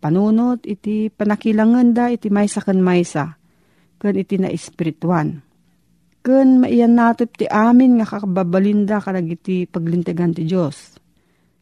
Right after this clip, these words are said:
Ngem ti basol, dinadaal na da iti natunos.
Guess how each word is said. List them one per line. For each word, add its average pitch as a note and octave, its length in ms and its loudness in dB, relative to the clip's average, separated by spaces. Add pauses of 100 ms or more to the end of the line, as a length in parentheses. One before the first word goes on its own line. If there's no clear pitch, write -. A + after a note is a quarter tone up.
(220)
Ngem C4+ 160 -4
ti C4+ 160 -6
basol, F#3+ 720 0
dinadaal F3+ 680 -2
na G3 80 -2
da G3 120 -2
iti G3+ 240 -4
natunos. A#3 880 -2